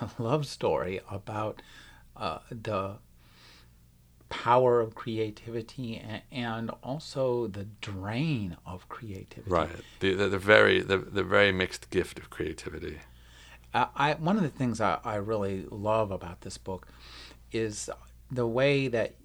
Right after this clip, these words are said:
Speaker 1: you show us, uh, David, who is brilliant and flawed, uh, tragically flawed. A-, and it's a, it's a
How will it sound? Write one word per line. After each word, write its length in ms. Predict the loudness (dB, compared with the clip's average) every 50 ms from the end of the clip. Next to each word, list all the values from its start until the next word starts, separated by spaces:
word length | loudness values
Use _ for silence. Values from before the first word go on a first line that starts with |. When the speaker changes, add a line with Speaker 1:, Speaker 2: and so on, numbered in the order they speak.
| -20 -20 -14
Speaker 1:
you 400 | -8 -2 0 0 0 0 -2 -6 -14 -20 -20 -20 -20 -20 -20 -20 -20 -20 -20 -20 -20 -20 -20 -20 -20 -20 -16 -10
show 380 | -6 -6 0 4 6 8 8 8
us, 260 | 6 4 0 -8 -10 -12 -14 -16 -14 -10
uh, 140 | -6 -6 -6
David, 380 | -4 -2 0 0 0 0 0 -2
who 360 | -4 -4 -2 -2 0 0 -4 -6
is 220 | -8 -10 -10 -12 -16 -20 -20 -20 -20 -20 -20 -20 -20 -8
brilliant 600 | -4 -2 0 0 2 0 0 0 0 -2 -4 -8 -12 -20 -20 -18 -14
and 200 | -10 -8 -8 -10 -10 -16 -20 -14
flawed, 580 | -6 -2 0 0 0 0 -2 -6 -10 -12 -14 -18 -20 -20 -16 -14
uh, 40 | -12 -12 -12 -12 -16 -20 -20 -20 -18 -18 -18 -18 -16 -14
tragically 640 | -12 -4 -2 0 0 0 0 -2 -4 -6 -6 -10 -10
flawed. 500 | -10 -12 -16 -16 -12 -12 -12 -12 -12 -14 -18 -14 -12
A-, 160 | -12 -12 -10 -10
and 220 | -8 -6 -4 -4
it's 220 | -4 -6 -4 -2
a, 200 | -2 -2 0 0
it's 140 | -4 -2 0
a 160 | 0 -2 -2